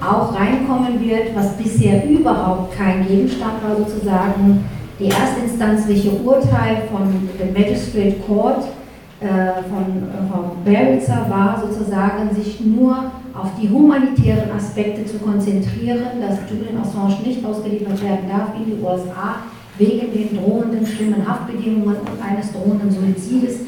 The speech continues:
von dem man ausgehen muss, aufgrund eines psychologischen Gutachtens, was, äh, in dem ersten Verfahren,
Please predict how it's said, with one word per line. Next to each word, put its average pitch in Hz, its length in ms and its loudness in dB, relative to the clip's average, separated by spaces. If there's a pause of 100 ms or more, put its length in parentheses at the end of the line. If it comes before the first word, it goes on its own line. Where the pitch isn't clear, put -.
(220)
von 208 160 0
dem 202 140 8
man 180 160 4
ausgehen 214 580 0
muss, 214 200 2
aufgrund 202 440 -4
eines 190 280 -2
psychologischen 202 720 2 (260)
Gutachtens, 214 640 -2
was, 190 220 0 (400)
äh, 196 260 2
in 202 100 6
dem 196 160 10
ersten 202 380 0
Verfahren, 196 600 -2